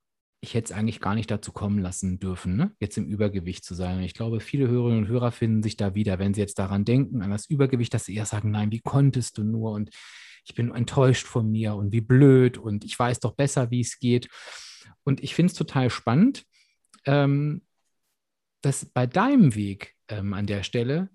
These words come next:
das eigentlich gar nicht vorkommt, so, sondern du dich einfach gefragt hast, und das würde ich tatsächlich jetzt auch mal dir, liebe Hörerinnen, liebe Hörer, wenn's auf dich, äh, zutrifft, mit auf den Weg geben,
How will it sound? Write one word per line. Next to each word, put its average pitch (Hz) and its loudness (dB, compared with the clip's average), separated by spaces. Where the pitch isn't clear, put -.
das 165 2
eigentlich 147 4
gar 127 0
nicht 123 0
vorkommt, 208 2
so, 135 0
sondern 139 0
du 127 -2
dich 127 -4
einfach 208 -2
gefragt - -4
hast, 247 2
und 127 0
das 123 -2
würde 147 6
ich 147 -4
tatsächlich 143 -4
jetzt 156 -4
auch 135 -2
mal 127 4
dir, 135 -2
liebe 165 -2
Hörerinnen, 170 2
liebe 165 2
Hörer, 160 2
wenn's 139 0
auf 135 -6
dich, 127 -6
äh, 110 -8
zutrifft, - -2
mit 123 -2
auf 123 -2
den 117 0
Weg 139 0
geben, 170 2